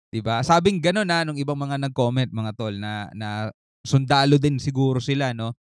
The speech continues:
Makakasuhan pa sila ng human rights violation, mga tol. So, wala silang magawa. So, etong, ah, C P P, etong rebelde, mga tol, since nga may peace talk,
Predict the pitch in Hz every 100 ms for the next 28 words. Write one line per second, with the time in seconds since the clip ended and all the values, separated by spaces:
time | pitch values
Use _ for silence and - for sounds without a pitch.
0 | _ _ 139 160 165 170 175 165 156 156
1 | 156 151 147 143 135 139 127 123 - 117
2 | 117 113 107 104 113 107 98 - 101 92
3 | _ _ _ - 233 311 247 214 202 165
4 | 117 131 175 - _ _ _ - 175 233
5 | 240 240 214 196 175 160 139 139 196 180
6 | 165 156 143 156 151 151 175 170 135 120
7 | 123 131 143 113 104 113 113 135 131 147
8 | 143 131 135 143 180 170 - 104 -